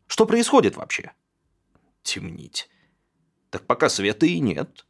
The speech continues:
сплошной мрак. Вот, смотри. Мы имеем три смерти уже.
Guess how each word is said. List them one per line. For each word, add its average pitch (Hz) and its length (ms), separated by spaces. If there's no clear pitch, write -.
сплошной - 460
мрак. 98 500
Вот, 104 300
смотри. 87 680
Мы 95 180
имеем 117 360
три 117 220
смерти - 500
уже. - 280